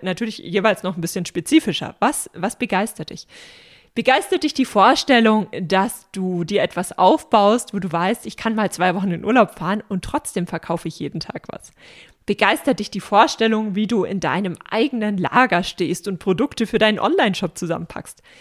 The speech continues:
Was ist es, was dich begeistert? Warum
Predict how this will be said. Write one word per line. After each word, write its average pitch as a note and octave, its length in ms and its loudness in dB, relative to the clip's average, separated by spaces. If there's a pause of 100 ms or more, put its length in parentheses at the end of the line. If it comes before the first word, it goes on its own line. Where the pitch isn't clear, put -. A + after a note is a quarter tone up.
(320)
Was A#3 320 0
ist - 280 -4
es, D4+ 200 -4
was - 240 -8
dich - 260 -4
begeistert? - 760 -4 (1700)
Warum G3+ 540 4